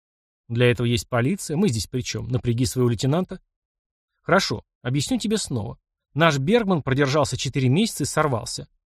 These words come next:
Завел роман с какой-то красоткой, которая тянет у него из кармана баксы не хуже, чем пылесос собирает пыль.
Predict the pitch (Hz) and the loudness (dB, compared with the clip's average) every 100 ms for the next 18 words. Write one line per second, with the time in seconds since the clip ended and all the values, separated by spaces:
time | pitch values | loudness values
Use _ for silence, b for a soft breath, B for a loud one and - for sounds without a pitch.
0 | _ _ 120 165 277 240 220 226 - 196 | _ _ 2 2 4 4 4 2 0 -6
1 | 208 185 175 151 - 165 - 135 143 139 | -6 -2 0 0 -2 -4 -4 -4 -2 -2
2 | 127 160 139 143 131 123 - 139 139 131 | 0 2 2 2 0 0 0 2 4 4
3 | 123 202 - 139 127 - 185 151 - 123 | 4 2 0 -2 -2 0 -2 0 -2 -2
4 | 131 123 - 156 - 135 131 131 143 - | 0 0 0 -4 -4 -2 0 0 -2 -4
5 | 120 | -4